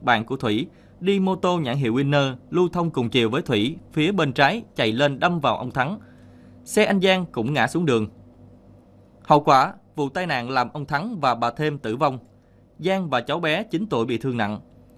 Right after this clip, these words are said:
Sau khi xảy ra tai nạn, Thủy đưa anh Giang đi cấp cứu và tự ý đưa xe mô tô của mình rời khỏi hiện trường. Ngày hôm sau,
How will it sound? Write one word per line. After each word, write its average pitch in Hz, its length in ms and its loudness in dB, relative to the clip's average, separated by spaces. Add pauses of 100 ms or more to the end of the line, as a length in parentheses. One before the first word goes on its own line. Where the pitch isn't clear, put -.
(160)
Sau 208 180 2
khi 208 180 2
xảy 120 200 0
ra 151 120 0
tai 131 140 -2
nạn, 107 280 0 (300)
Thủy 131 220 2
đưa 180 140 2
anh 156 180 0
Giang 147 240 0
đi 143 80 0
cấp - 220 -6
cứu 202 360 2
và 127 120 6
tự 113 220 -2
ý 151 220 0
đưa 160 160 0
xe 139 180 -2
mô 135 140 -2
tô 131 180 0
của 123 120 -2
mình 113 260 0 (120)
rời 113 180 0
khỏi 107 220 0
hiện 117 160 0
trường. 107 240 2 (760)
Ngày 160 200 4
hôm 170 120 2
sau, 165 360 2